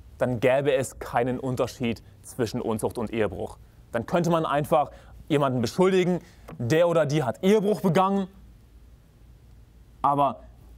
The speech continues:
diese Beschuldigung könnte nur geprüft werden, wenn es Aufzeichnungen über die Ehe gibt, wenn es dokumentiert ist. Es ist also eine staatlich geregelte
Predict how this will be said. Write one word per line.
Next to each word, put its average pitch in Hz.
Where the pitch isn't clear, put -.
diese 160
Beschuldigung 180
könnte 160
nur 151
geprüft 226
werden, 139
wenn 131
es -
Aufzeichnungen 117
über 107
die 160
Ehe 98
gibt, -
wenn 117
es 117
dokumentiert 110
ist. -
Es 127
ist 127
also 127
eine 120
staatlich 131
geregelte 113